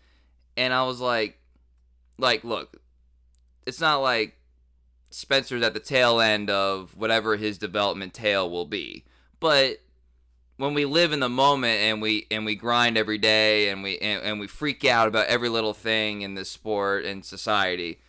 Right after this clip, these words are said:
uh, it feels like, oh my, you know,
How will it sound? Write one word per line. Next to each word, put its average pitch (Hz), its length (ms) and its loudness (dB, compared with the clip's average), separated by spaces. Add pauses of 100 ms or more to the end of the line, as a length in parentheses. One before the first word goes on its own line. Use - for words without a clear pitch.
(380)
uh, 101 420 0
it 117 160 -4
feels 135 460 -2
like, 101 500 0
oh 123 120 -8
my, 90 200 -6 (120)
you 110 120 -10
know, 82 100 -10